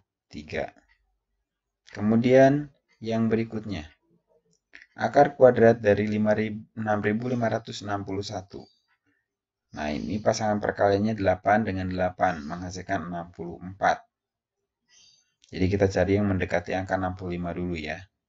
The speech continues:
Lalu hasilnya kita tulis di belakang, delapan. Kemudian kita kurangi. Enam puluh lima dikurangi enam puluh empat sama dengan satu. Enam puluh satunya turun.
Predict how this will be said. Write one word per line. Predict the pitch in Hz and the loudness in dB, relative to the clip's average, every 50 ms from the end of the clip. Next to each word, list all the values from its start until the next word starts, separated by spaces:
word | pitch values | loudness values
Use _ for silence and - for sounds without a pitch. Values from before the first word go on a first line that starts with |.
| _ _ _ _ _ _ _ _ - | _ _ _ _ _ _ _ _ -8
Lalu | 90 92 98 110 113 | -6 -2 0 2 2
hasilnya | 110 110 117 117 117 113 | 0 0 -2 -6 -6 -4
kita | 117 113 110 110 | -2 -2 -2 -2
tulis | 113 110 110 113 | -2 -4 -6 -6
di | 113 113 | -8 -8
belakang, | 104 98 98 95 95 - 98 92 82 73 71 - _ _ | -4 -2 0 0 0 -2 -4 -8 -8 -10 -12 -18 _ _
delapan. | - 78 76 82 82 82 82 82 80 80 78 - - - 92 90 82 71 69 - _ _ _ _ _ _ _ _ _ _ _ _ _ _ _ _ _ _ _ - | -20 -16 -12 -10 -6 -4 -2 0 0 0 0 -2 -2 -2 -2 -2 -4 -6 -12 -18 _ _ _ _ _ _ _ _ _ _ _ _ _ _ _ _ _ _ _ -20
Kemudian | - - 87 87 87 85 90 92 95 101 | -16 -10 -6 -6 -4 -2 0 0 0 0
kita | 95 92 95 - 92 92 | 0 -2 -4 -4 -4 -4
kurangi. | - 92 90 92 92 95 95 90 - - _ _ _ _ - - _ _ _ _ _ _ _ - | -4 -4 -2 -2 -2 -2 -2 -4 -4 -6 _ _ _ _ -20 -20 _ _ _ _ _ _ _ -12
Enam | 90 87 87 87 87 | -8 -6 -4 -4 -4
puluh | 92 92 92 | -2 -2 -2
lima | 90 95 98 104 | 0 0 0 0
dikurangi | 104 101 98 98 95 92 | 0 -2 -2 -2 -2 -2
enam | 95 95 95 | -2 -4 -6
puluh | 92 85 85 | -6 -8 -10
empat | 92 92 107 101 110 | -6 -4 -2 -4 -4
sama | 107 98 85 | -6 -10 -8
dengan | 87 95 101 101 | -8 -8 -8 -6
satu. | - 95 90 85 - - 92 85 78 | -6 -6 -6 -6 -8 -8 -10 -10 -8
Enam | 82 82 82 78 - | -8 -10 -10 -10 -10
puluh | 76 76 71 | -10 -10 -10
satunya | 90 - - 82 85 87 87 87 | -10 -12 -14 -14 -14 -12 -12 -12
turun. | - 90 87 78 78 76 | -12 -12 -10 -10 -10 -12